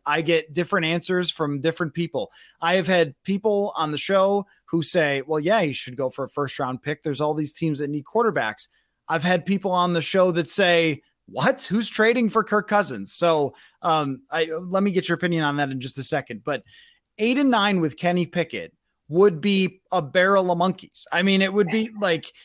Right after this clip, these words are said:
Speaker 1: his ups and downs would be interesting to look at, as they are for any rookie quarterback. No rookie quarterback has ever taken his team to the Super Bowl, right? Like, that just doesn't happen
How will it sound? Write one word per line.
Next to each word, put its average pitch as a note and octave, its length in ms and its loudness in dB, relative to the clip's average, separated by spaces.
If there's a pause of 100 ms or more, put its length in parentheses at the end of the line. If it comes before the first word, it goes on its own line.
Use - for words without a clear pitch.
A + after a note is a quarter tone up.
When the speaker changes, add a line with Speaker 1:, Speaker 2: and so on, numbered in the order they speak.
(280)
Speaker 1:
his G3 280 4
ups E3+ 260 -2
and G3 160 2
downs D3+ 480 0
would D3+ 220 -2
be D3 160 -2
interesting F3+ 420 -2
to G3 140 -2
look C#3 240 -2
at, C#3 260 0
as D3 220 -2
they F3+ 160 2
are D#3+ 240 4
for D3 180 -2
any G3 240 0
rookie F#3 300 0
quarterback. D3+ 640 0
No D#3 180 2
rookie G3+ 300 -2
quarterback D#3+ 500 0
has C#3 140 -4
ever D3+ 180 0
taken D#3 340 -6
his C#3 140 -6
team D#3+ 240 -4
to B2+ 60 -8
the A2 80 -12
Super C#3+ 320 -6
Bowl, G2+ 240 -6
right? C#3 320 -2
Like, C#3+ 140 -8
that D#3+ 80 -2
just E3 220 -2
doesn't D3+ 320 2
happen E3+ 460 0